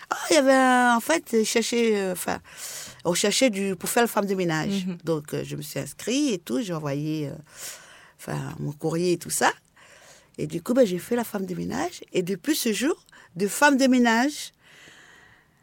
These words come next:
Speaker 1: à cuisinière,
Speaker 2: Mhm.
Speaker 1: euh, lingère,
Speaker 2: Mhm.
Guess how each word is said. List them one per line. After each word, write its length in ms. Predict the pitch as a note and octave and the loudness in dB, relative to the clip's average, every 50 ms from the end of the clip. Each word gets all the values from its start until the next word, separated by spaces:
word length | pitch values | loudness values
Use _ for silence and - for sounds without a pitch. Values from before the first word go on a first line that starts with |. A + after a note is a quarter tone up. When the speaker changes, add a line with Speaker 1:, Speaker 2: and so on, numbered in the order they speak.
| _ _ _ _ _ | _ _ _ _ _
Speaker 1:
à 1080 | E3+ F#3 F#3+ F3+ F3 F3 E3+ E3+ E3 E3 E3 D#3+ D#3+ D#3+ D#3+ D#3+ D#3+ D#3+ D#3 D#3 D#3 E3 E3 | 2 4 4 6 6 6 4 4 2 2 2 2 2 0 0 0 0 -2 -2 -2 -4 -6 -8
cuisinière, 720 | - - C#4 C#4+ A#3 C4 C4+ C4 B3+ B3 B3 C4+ D4+ D#4 - | -2 0 0 2 2 4 4 6 6 6 4 4 2 0 -4
Speaker 2:
Mhm. 320 | G3+ F#3+ F3+ F3+ F3+ - - - _ _ _ - _ _ _ _ _ _ _ _ _ _ | -6 -4 -2 -2 -4 -4 -6 -10 _ _ _ -20 _ _ _ _ _ _ _ _ _ _
Speaker 1:
euh, 420 | - E3+ F3 E3+ E3+ E3+ E3+ E3 E3 | -2 0 2 2 2 2 0 0 4
lingère, 720 | G#3 C#4+ D#4 D#4 C4 C4+ C4 B3+ C#4+ D#4+ E4 - - - - | 4 6 6 6 6 6 6 6 4 2 -2 -6 -12 -10 -6
Speaker 2:
Mhm. 320 | F#3+ G3 F3 F#3 F3 G3 | -4 -4 -2 -4 -4 -6